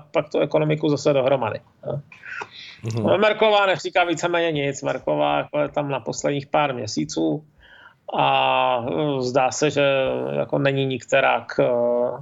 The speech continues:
Speaker 1: aktivně, jak to říct, no, neprojevuje žádnou energii.
Speaker 2: Mhm.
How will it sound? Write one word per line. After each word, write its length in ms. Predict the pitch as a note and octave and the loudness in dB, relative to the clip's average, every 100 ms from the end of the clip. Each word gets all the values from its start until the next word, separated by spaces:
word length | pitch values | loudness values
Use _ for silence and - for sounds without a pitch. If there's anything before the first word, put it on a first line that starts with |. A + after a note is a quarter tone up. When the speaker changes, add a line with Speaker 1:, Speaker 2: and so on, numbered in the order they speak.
| - - _ _ _ _ _ _ _ | -14 -20 _ _ _ _ _ _ _
Speaker 1:
aktivně, 960 | D3 - - G3 F3 F3 E3 D#3 D3 C#3+ G#2+ - - - - D#3+ | -4 -2 2 4 4 4 4 6 4 2 -4 -10 -12 -14 -6 -2
jak 200 | D3+ - | -2 -2
to 80 | |
říct, 380 | C#3 C3+ C3 - | -4 -4 -6 -4
no, 260 | C3 B2 C#3+ - - - - | -6 -6 -10 -18 -20 -20 -4
neprojevuje 540 | E3+ G3 A#3 A3 G3+ F#3+ | 0 2 4 4 4 4
žádnou 300 | E3 D#3+ D3+ | 2 2 0
energii. 520 | C#3 C#3 A#2+ A2+ G#2 | 0 -2 -2 -4 -6
Speaker 2:
Mhm. 100 | A#2 | -6